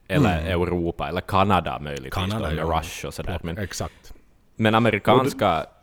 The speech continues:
Speaker 3: det
Speaker 1: hur många finns det, liksom?
Speaker 3: Men det är ju
Speaker 2: Nej, det
Speaker 3: jäkligt mysko också, för Somewhere in Time är ju inte alls speciellt heavy metal,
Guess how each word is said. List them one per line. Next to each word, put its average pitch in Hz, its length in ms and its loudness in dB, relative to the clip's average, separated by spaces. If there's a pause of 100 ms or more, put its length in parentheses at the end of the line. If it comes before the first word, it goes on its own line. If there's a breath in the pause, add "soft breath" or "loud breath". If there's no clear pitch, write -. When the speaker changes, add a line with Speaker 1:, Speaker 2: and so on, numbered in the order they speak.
(460)
Speaker 3:
det 104 60 -6
Speaker 1:
hur 113 80 2
många 113 260 4
finns 127 360 -4
det, - 200 -12
liksom? - 300 -14 (480)
Speaker 3:
Men 139 180 0
det 151 60 8
är 156 40 10
ju 156 100 10
Speaker 2:
Nej, 156 80 12
det 156 60 8
Speaker 3:
jäkligt 110 220 2
mysko 160 400 4
också, 156 320 6
för 131 180 -2
Somewhere 139 520 4
in 139 80 4
Time 101 500 2
är 104 40 2
ju 117 160 0
inte 180 240 0
alls 143 240 2
speciellt 127 800 0
heavy 117 260 4
metal, 98 720 0